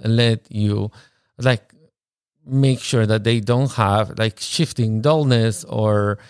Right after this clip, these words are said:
acidic wave. An enlarged liver on palpation, as long as you have a patient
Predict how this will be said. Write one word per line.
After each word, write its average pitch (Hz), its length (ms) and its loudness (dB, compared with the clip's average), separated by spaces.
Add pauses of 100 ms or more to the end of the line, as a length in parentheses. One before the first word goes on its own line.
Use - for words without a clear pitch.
(280)
acidic - 500 -4
wave. 147 500 2 (1600)
An 156 100 4
enlarged 175 580 2
liver 135 380 0
on 120 200 2
palpation, 123 800 2
as - 240 -6
long 123 260 2
as - 400 -4
you 127 240 2
have 110 560 2
a 117 140 -4
patient 135 560 -2